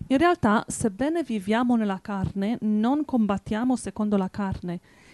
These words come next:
Infatti, le armi della nostra guerra non sono carnali, ma hanno da Dio il potere di distruggere le fortezze, poiché demoliamo i ragionamenti e tutto ciò che si eleva orgogliosamente contro la conoscenza di Dio,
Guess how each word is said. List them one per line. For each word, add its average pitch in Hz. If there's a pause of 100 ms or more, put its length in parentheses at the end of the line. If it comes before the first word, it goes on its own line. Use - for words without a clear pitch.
Infatti, 233
le 208
armi 240
della 208
nostra 208
guerra 214
non 202
sono 277
carnali, 185 (280)
ma 220
hanno 285
da 269
Dio 214
il 214
potere 214
di 208
distruggere 220
le 202
fortezze, 196 (280)
poiché 214
demoliamo 208
i 226
ragionamenti 190
e 214
tutto 302
ciò 285
che 247
si 233
eleva 226
orgogliosamente 226
contro 269
la 190
conoscenza 202
di 190
Dio, 185